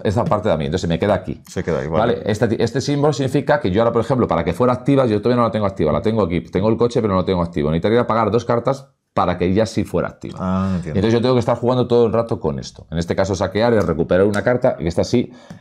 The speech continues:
Speaker 1: esta me da recuperar que está aquí. La cogería directamente y me la quedaría también aquí.
Speaker 2: Pues
Speaker 1: Vale.
Speaker 2: se pone así.
Speaker 1: Aquí en este caso yo tengo que matar estos zombies,
Speaker 2: Ujú.
Speaker 1: ¿vale?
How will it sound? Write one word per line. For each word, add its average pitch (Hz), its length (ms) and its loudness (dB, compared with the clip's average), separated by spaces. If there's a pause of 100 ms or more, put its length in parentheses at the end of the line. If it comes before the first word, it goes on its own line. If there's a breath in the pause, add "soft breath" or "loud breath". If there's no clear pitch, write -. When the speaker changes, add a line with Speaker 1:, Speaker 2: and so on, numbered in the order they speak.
(120)
Speaker 1:
esta 98 260 0
me 95 120 2
da 104 120 4
recuperar 90 460 0
que 101 60 -2
está 87 160 -2
aquí. - 160 -8
La - 160 -8
cogería 87 320 -2
directamente 107 480 0
y - 20 2
me 110 80 -2
la 71 100 -2
quedaría 69 360 0
también 67 240 -8
aquí. - 180 -18 (140)
Speaker 2:
Pues - 20 -
Speaker 1:
Vale. 76 160 0
Speaker 2:
se 90 80 -10
pone 85 220 -6
así. - 180 -10
Speaker 1:
Aquí 98 240 0
en 139 80 2
este 139 180 0
caso 151 300 0
yo 117 160 2
tengo 135 160 2
que 120 60 2
matar 113 240 0
estos 95 280 -4
zombies, - 520 -8 (140)
Speaker 2:
Ujú. 98 160 -4
Speaker 1:
¿vale? 110 300 0